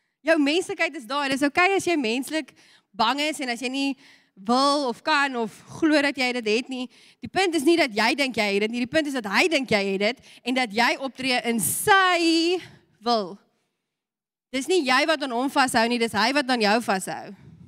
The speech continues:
Jy vertrou nie in jou vermoë aan hom, om aan hom vas te hou of om sy kleed te vat nie. Jy vertrou dat as jy aan sy kleed vat, met genoeg desperaatheid in geloof, dat iets gaan gebeur. Maar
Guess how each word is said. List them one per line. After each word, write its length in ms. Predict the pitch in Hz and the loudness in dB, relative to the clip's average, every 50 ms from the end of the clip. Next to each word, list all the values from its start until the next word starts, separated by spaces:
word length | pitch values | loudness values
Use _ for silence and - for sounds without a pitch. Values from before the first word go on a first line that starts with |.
| - _ _ _ _ _ _ _ _ _ _ _ _ _ _ _ _ _ | -20 _ _ _ _ _ _ _ _ _ _ _ _ _ _ _ _ _
Jy 120 | - 226 269 | 0 0 2
vertrou 300 | 269 339 330 - 339 339 349 359 | 2 0 0 0 0 0 2 2
nie 120 | 370 370 359 | 0 0 0
in 80 | 330 254 | 0 0
jou 140 | 233 233 254 285 - | 0 0 0 0 -2
vermoë 280 | 330 349 277 254 254 254 262 | -4 -6 -4 -4 -2 -2 -2
aan 100 | 254 247 | -2 -4
hom, 80 | 240 220 - | -6 -6 -6
om 140 | 220 247 247 233 | -4 -4 -2 -2
aan 100 | 220 208 | -2 -2
hom 200 | 214 233 277 247 | -2 -4 -4 -2
vas 240 | - 233 214 214 202 | 0 0 0 0 0
te 80 | - 226 | 0 0
hou 140 | 208 202 220 | 2 2 0
of 60 | 214 233 | -2 -4
om 80 | 226 | -8
sy 220 | 190 - 269 254 254 | -4 -2 -2 -2 -2
kleed 400 | - - 254 254 233 233 214 - - - _ _ _ _ | -4 -8 -4 -2 -2 -2 -4 -6 -14 -20 _ _ _ _
te 80 | - 226 - | -10 -6 -2
vat 200 | - 220 214 214 | 0 0 0 0
nie. 140 | 254 240 220 | 0 0 0
Jy 80 | 220 247 240 | 0 0 -2
vertrou 500 | 277 269 - 349 320 294 247 240 247 269 - - - - - _ | -4 -4 -2 0 2 2 4 2 0 -2 -8 -14 -20 -20 -4 _
dat 220 | 254 262 277 269 - | 0 0 0 0 0
as 200 | 339 339 320 - | 0 0 2 2
jy 100 | 370 349 | 2 2
aan 220 | 320 311 311 311 - | 4 2 0 0 0
sy 100 | 320 294 - | -2 -2 -2
kleed 260 | - 294 330 311 - - - | -2 -2 -2 -2 -2 0 2
vat, 380 | 403 359 277 247 254 - - - _ _ _ _ _ _ _ _ _ _ _ _ _ _ _ _ _ _ _ _ _ _ | 2 4 4 2 -2 -6 -14 -20 _ _ _ _ _ _ _ _ _ _ _ _ _ _ _ _ _ _ _ _ _ _
met 160 | - 254 - | -4 -4 2
genoeg 380 | - 302 277 262 311 381 320 - | 2 4 6 6 6 4 4 2
desperaatheid 800 | - 320 339 - - 294 262 240 247 262 294 285 269 262 269 - | 0 0 0 0 0 -2 0 2 2 2 2 2 0 -2 0 0
in 140 | 262 285 294 196 | -2 -2 -2 -2
geloof, 720 | 262 269 247 240 285 311 330 294 277 262 262 269 - - _ _ _ _ _ _ | 0 0 2 2 4 4 4 4 4 2 0 -2 -6 -14 _ _ _ _ _ _
dat 160 | - 262 240 294 | -4 -4 -2 -4
iets 140 | 277 - 294 | -4 -2 -4
gaan 140 | 262 233 220 | -4 -4 -4
gebeur. 420 | 240 196 240 254 226 151 147 - - - _ _ _ _ _ _ _ _ _ _ _ _ _ _ _ _ _ | -6 -4 -4 -4 -4 -4 -6 -12 -20 -20 _ _ _ _ _ _ _ _ _ _ _ _ _ _ _ _ _
Maar 80 | 277 | -2